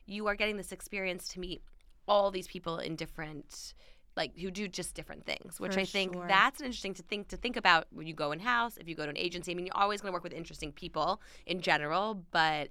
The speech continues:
Speaker 1: you may not necessarily be working with, you know, if you go in-house, you may work with more people just kind of who have different, who have different jobs, just be the nature of
Speaker 2: That
Speaker 1: the
Speaker 2: is
Speaker 1: job.
Speaker 2: very true. That is, and that was a big transition as well, as you go from being in a room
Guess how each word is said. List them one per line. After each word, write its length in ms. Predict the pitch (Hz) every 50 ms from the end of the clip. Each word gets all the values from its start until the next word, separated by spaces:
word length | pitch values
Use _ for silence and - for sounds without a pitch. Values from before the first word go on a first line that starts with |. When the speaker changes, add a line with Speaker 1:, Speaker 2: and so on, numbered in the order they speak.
| - - - - -
Speaker 1:
you 120 | 185 196
may 280 | 190 185 180 180 175 170
not 140 | 165 147
necessarily 540 | 156 156 143 - - 165 156 147 156 151 143
be 100 | 143 143
working 580 | - - - - - - - 120 135 135 123 110 -
with, 340 | - 123 143 135 113 113 -
you 80 | 170
know, 60 | 160 147
if 100 | - -
you 60 | 156
go 180 | 160 156 147
in-house, 320 | 160 175 240 359 359 - -
you 100 | 190 175
may 200 | 170 175 185 208
work 200 | 208 175 160 -
with 140 | 156 156 151
more 220 | 160 160 165 165
people 320 | - - 143 - 156 151
just 160 | 156 160 - -
kind 120 | - 156
of 60 | 156
who 80 | 143 156
have 180 | 151 151 - -
different, 380 | - 165 - 151 156 151 143 - - - -
who 100 | - -
have 60 | 180 175
different 240 | 175 165 - 151
jobs, 400 | 175 196 - - - - - -
just 180 | - - 180 175
be 80 | - 175
the 100 | 175 160
nature 300 | 156 151 160 - - -
of 60 | -
Speaker 2:
That 140 | 196 208 226
Speaker 1:
the 20 |
Speaker 2:
is 60 | 214
Speaker 1:
job. 100 | 180 165
Speaker 2:
very 200 | 170 165 175 185
true. 280 | 190 - - 165 - - - - - - - -
That 100 | 190 208
is, 120 | 214 175 -
and 180 | - 214 214
that 120 | 233 262 269
was 160 | - 285 233
a 60 | 240
big 300 | 180 - 190 185 202 -
transition 480 | - 202 180 170 - 165 165 - 156 160
as 160 | 165 - -
well, 160 | 196 190 175
as 180 | 170 160 - 185
you 80 | 196
go 240 | 185 - 214 220 220
from 220 | 214 - - 196
being 300 | 180 170 185 185 185 185
in 100 | 180 175
a 100 | 175 175
room 480 | 165 165 175 175 175 175 170 170 175 175